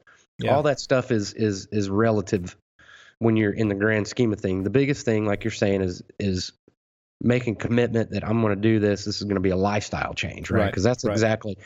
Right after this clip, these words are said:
Speaker 2: all those, not to get off on a soapbox, but all those freaking personal trainers and all this crap that, that's out there about, "Oh, take this pill, do this exercise."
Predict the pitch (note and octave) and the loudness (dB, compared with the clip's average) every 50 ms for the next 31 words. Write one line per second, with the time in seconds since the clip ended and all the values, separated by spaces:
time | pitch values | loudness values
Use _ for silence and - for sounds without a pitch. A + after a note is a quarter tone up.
0 | - - - - - - - - _ - - C3 C#3 C#3+ C#3+ C#3 C3 B2+ B2 A#2 | -20 -18 -16 -16 -16 -16 -18 -18 _ 2 2 4 4 4 4 4 4 4 2 0
1 | A2+ A#2+ - - A#2+ A#2 B2+ - A2+ G#2+ A#2 A2 G#2+ G#2 - - G2+ F2+ - - | -2 -6 -6 -2 -2 -2 -2 -2 0 2 2 2 2 0 0 -2 -6 -6 -4 -2
2 | B2 G#2+ F2 E2+ F#2+ F2 F2 - - A2 A2 A#2 B2 A#2+ A#2+ A#2+ A2 G#2+ G#2 - | -4 -4 -2 -4 -6 -6 -6 -6 -2 0 2 2 2 2 0 0 0 -2 -2 0
3 | - C3+ B2 A2+ - A2+ G2+ F#2+ F#2+ - - - - - - _ _ - - C#3+ | 0 0 0 2 0 -2 -2 -2 -6 -10 -18 -20 -20 -20 -20 _ _ 0 0 0
4 | C3 A2 B2+ A#2 G#2+ G2+ - - C3 A#2+ A#2 A2+ A2+ A2 G#2+ G#2+ G#2 G#2+ G#2 G2 | 2 2 0 -2 -2 -2 0 0 2 2 2 2 0 2 2 2 2 0 0 0
5 | G2+ F#2+ A2+ A2+ A2 A2 G#2+ G#2+ G2+ - - - _ _ - - - - C3 A#2+ | 0 0 0 0 0 2 2 0 -2 -2 -8 -20 _ _ -16 -10 -2 0 0 2
6 | A2+ A2+ A2+ - - G#2 F2+ - - G2 A2 G2+ G2 - B2+ A2+ A2+ A2+ - A2 | 2 0 -2 -2 -4 -6 -8 -6 -4 -4 -4 -4 -2 -2 0 0 0 2 2 2
7 | G#2 G2+ F#2+ G#2 G2+ G2+ G2 - B2+ C#3 C3+ C3+ B2 - - C#3 B2 - B2+ A#2+ | 2 2 2 2 2 2 0 0 2 2 2 2 0 0 0 -2 0 0 -2 -4
8 | - - - C3 A#2+ A#2+ A#2 A2+ A2+ A#2+ A#2+ A2+ A#2 A2 - A#2+ A#2+ A#2 - A2 | -2 0 2 4 4 4 2 2 2 0 2 2 0 -2 -2 -4 -4 -4 -4 -8
9 | - - A#2 G#2+ G#2 G2+ G2 G2 G2 G2 | 0 0 0 0 2 0 -2 -4 -4 -6